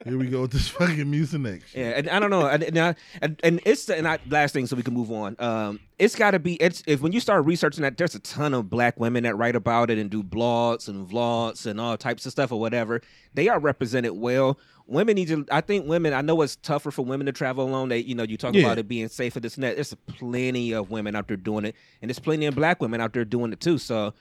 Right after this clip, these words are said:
Speaker 2: uh, I think everybody should take advantage. And, um, so hopefully,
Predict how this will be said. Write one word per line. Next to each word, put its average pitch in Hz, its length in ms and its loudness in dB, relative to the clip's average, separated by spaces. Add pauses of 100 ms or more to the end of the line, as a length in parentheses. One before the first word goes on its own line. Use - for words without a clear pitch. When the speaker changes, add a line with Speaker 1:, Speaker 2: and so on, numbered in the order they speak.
(300)
Speaker 2:
uh, 101 460 -2
I 110 140 -6
think 156 260 -4 (640)
everybody 135 400 2
should - 140 -12
take 120 160 -2
advantage. 92 440 -6 (120)
And, 95 180 -4
um, 95 360 -4
so - 120 -4
hopefully, 139 360 0